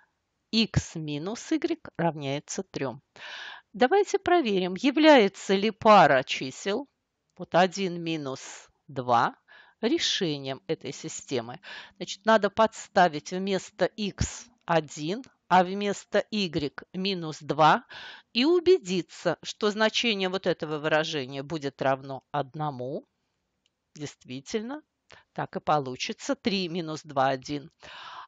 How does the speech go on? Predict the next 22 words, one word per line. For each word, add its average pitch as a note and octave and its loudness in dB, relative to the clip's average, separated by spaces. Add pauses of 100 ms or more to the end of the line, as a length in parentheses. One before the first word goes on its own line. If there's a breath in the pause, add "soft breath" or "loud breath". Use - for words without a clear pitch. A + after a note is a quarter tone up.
А G#3 6
затем F#4+ 2
подставить E4+ 2
во C4 0
второе G3+ 0
уравнение. E3 0 (580 loud breath)
Один F#3+ 2 (160)
минус F#4 -2
минус B3+ -6 (160)
два. B2 -2 (160)
Это C#4+ -8
будет G#3 -10 (220)
плюс C#3+ -12
три. B2+ -12 (220)
Все C#4+ -8
верно. C3 -6
Значит, - -8 (120)
пара D3+ 4
чисел C#3+ -6
один D#3 -4
минус D3+ -10
два F4+ 2